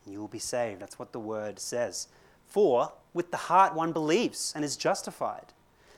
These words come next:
and with the mouth one confesses and is saved. For the Scripture says, 'Whoever believes in him will not be put to shame.' For there is no distinction between Jew and Greek, for the same Lord is Lord of all,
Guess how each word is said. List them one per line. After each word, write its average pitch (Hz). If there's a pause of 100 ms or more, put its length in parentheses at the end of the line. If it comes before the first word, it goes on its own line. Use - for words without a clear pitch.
(140)
and 147
with 131
the 147
mouth 156
one 151
confesses 147
and 123
is 113
saved. 101 (960)
For 202
the 156
Scripture 240
says, 147 (220)
'Whoever 220
believes 180
in 156
him 180
will 151
not 151
be 196
put 151
to -
shame.' - (1300)
For 185
there 190
is 160
no 185
distinction 214
between 165 (220)
Jew 190
and 180
Greek, 175
for 170
the 156
same 196
Lord 190
is 170
Lord 180 (500)
of 135
all, 117